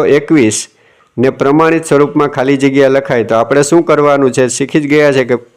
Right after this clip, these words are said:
એક આંકડો એટલે કે એકથી નવ સુધીની કોઈ પણ સંખ્યા, પછી પોઇન્ટ અને પછી એકથી નવની વચ્ચેનો આંકડો હોય તો આપણે લખવાનો છે, નહીંતર કંઈ લખવાની જરૂર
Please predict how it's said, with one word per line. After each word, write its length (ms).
એક 200
આંકડો 340
એટલે 220
કે 180
એકથી 280
નવ 240
સુધીની 460
કોઈ 180
પણ 180
સંખ્યા, 420
પછી 340
પોઇન્ટ 480
અને 220
પછી 360
એકથી 380
નવની 440
વચ્ચેનો 380
આંકડો 300
હોય 180
તો 120
આપણે 220
લખવાનો 500
છે, 120
નહીંતર 340
કંઈ 120
લખવાની 440
જરૂર 300